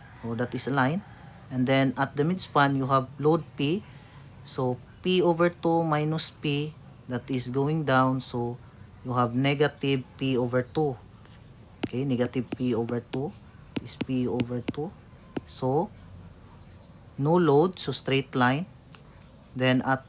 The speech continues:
point C left, you have negative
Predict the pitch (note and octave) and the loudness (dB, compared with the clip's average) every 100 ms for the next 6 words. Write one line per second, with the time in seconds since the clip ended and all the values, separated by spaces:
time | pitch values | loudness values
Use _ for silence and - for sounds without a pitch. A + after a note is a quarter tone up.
0 | - D#3 F3+ - F3+ F3+ D#3+ C#3+ - - | -2 0 0 0 2 4 4 4 2 -6
1 | - - - - - - - - C3 C3+ | -20 -20 -20 -20 -20 -20 -18 -8 0 4
2 | C3+ B2 C3+ C3 C#3 - C3+ B2+ | 4 4 2 2 0 2 2 0